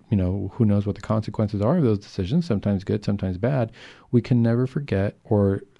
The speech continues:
let go of our faith and realize that we still have the power to pray for them, and that's still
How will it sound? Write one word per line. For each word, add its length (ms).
let 320
go 160
of 120
our 140
faith 360
and 120
realize 400
that 200
we 100
still 360
have 140
the 100
power 260
to 60
pray 220
for 120
them, 140
and 140
that's 200
still 260